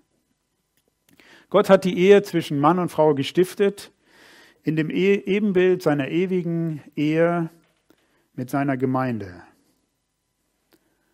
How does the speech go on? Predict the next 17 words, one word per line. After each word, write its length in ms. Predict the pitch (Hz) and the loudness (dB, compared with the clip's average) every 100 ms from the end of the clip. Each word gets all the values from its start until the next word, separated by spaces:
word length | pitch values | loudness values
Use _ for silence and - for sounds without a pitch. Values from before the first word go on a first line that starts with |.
| _ _ _ _ - | _ _ _ _ -10
Und 180 | 127 | -2
darum 380 | 139 151 160 175 | 2 2 2 -2
ist 180 | 160 - | -6 -8
die 100 | 151 | -6
Ehe 200 | 156 147 | -4 -4
auch 180 | 139 - | -6 -2
heilig, 480 | 165 127 123 165 - - _ _ _ _ _ _ _ _ | -2 0 0 -2 -10 -20 _ _ _ _ _ _ _ _
weil 160 | 123 127 | -10 -8
sie 120 | 139 | -8
ein 160 | 131 123 | -8 -6
heiliges 400 | 143 147 135 - | -4 -4 -6 -6
Vorbild 420 | 151 151 117 104 | -6 -4 -6 -6
hat, 380 | 117 151 - - _ _ | -8 -10 -18 -20 _ _
einen 140 | 127 | -8
heiligen 340 | 120 139 139 131 | -6 -4 -4 -4
Grund 340 | 127 143 147 | -4 -6 -4
hat. 360 | 123 135 - | -6 -6 -10